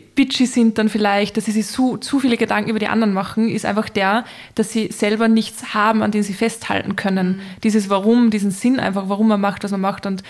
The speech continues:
Speaker 1: bei mir hat das ab, äh, aufgehört ab dem Zeitpunkt, wo ich mich auf mich fokussiert hab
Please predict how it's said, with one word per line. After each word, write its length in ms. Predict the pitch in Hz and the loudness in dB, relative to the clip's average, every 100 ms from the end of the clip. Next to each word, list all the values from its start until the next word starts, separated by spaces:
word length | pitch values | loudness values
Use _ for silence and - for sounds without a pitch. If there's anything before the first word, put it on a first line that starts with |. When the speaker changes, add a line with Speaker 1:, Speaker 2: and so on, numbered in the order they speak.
| - - - | -18 -8 0
Speaker 1:
bei 100 | 208 | 2
mir 160 | 247 | 4
hat 140 | 254 254 | 2 0
das 100 | - | -4
ab, 360 | - 208 - - | -2 -4 -4 -2
äh, 40 | |
aufgehört 520 | 208 202 214 - 240 | 2 2 2 0 0
ab 80 | 233 | 0
dem 140 | 220 | 0
Zeitpunkt, 600 | 214 202 202 226 233 254 - - - - | 0 -2 -4 -2 -2 -4 -12 -20 -12 0
wo 80 | 220 | 4
ich 40 | |
mich 80 | 226 | 4
auf 80 | 220 | 4
mich 140 | 320 | 2
fokussiert 480 | 302 226 208 202 208 | 0 -4 -2 -2 -2
hab 240 | 247 269 | -2 -4